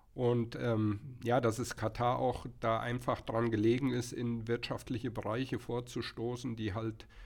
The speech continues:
für sie auch von staatlichem Interesse sind. Also ich denke, da ist schon eine ganz klare Agenda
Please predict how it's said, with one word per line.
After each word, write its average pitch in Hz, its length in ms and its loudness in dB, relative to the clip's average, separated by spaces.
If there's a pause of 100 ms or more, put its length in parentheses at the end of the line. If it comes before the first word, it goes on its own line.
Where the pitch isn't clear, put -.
(120)
für - 160 -4
sie 120 260 0
auch 117 360 -2
von 107 260 -2
staatlichem 107 640 -4
Interesse 101 460 -4
sind. 98 400 -6 (120)
Also 101 400 -2 (460)
ich - 140 -14
denke, 117 260 -2
da 110 200 2
ist 110 140 0
schon 123 340 0 (100)
eine 120 120 -4
ganz 123 300 -2
klare 113 340 -2
Agenda 120 680 -2